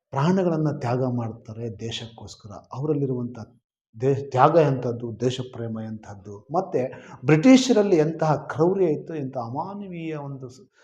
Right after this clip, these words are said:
ಘಟನೆಗಳು ನಡೀತಾ ಇದ್ವು ಎಂಬುದಕ್ಕೆ ಇದೊಂದು ಸಾಕ್ಷಿಯಾಗಿರುವಂಥ ಒಂದು ಲಾವಣಿ ಪದ್ಯ. ಇದು ಹಲಗಲಿ ಬೇಡರು. ಒಟ್ಟಾರೆಯಾಗಿ ಇದರ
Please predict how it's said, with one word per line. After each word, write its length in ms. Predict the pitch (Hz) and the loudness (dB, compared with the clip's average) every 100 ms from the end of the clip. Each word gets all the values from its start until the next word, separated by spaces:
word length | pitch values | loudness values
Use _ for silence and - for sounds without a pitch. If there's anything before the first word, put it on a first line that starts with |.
| - _ 127 | -20 _ -6
ಘಟನೆಗಳು 420 | 120 170 165 139 | 0 2 2 0
ನಡೀತಾ 380 | 127 123 123 117 | 0 -2 -2 -6
ಇದ್ವು 320 | 113 110 113 | -6 -8 -8
ಎಂಬುದಕ್ಕೆ 560 | 110 107 107 107 107 | -8 -10 -14 -16 -14
ಇದೊಂದು 380 | 107 110 107 110 | -16 -14 -14 -16
ಸಾಕ್ಷಿಯಾಗಿರುವಂಥ 920 | 113 107 107 - 117 101 98 98 95 101 | -14 -14 -14 -12 -10 -12 -14 -16 -18 -20
ಒಂದು 400 | 98 104 151 - _ _ - | -18 -16 -18 -20 _ _ -12
ಲಾವಣಿ 420 | 117 113 113 131 170 | -6 -4 -2 -4 -8
ಪದ್ಯ. 440 | - 107 104 131 | -12 -12 -10 -10
ಇದು 180 | 151 135 | -10 -12
ಹಲಗಲಿ 600 | 175 113 117 113 117 135 | -14 -8 -8 -6 -4 -4
ಬೇಡರು. 580 | 107 104 98 98 - - 139 | -6 -8 -8 -12 -20 -16 -10
ಒಟ್ಟಾರೆಯಾಗಿ 640 | 143 160 202 175 147 139 | -6 0 4 8 8 6
ಇದರ 160 | 131 | 4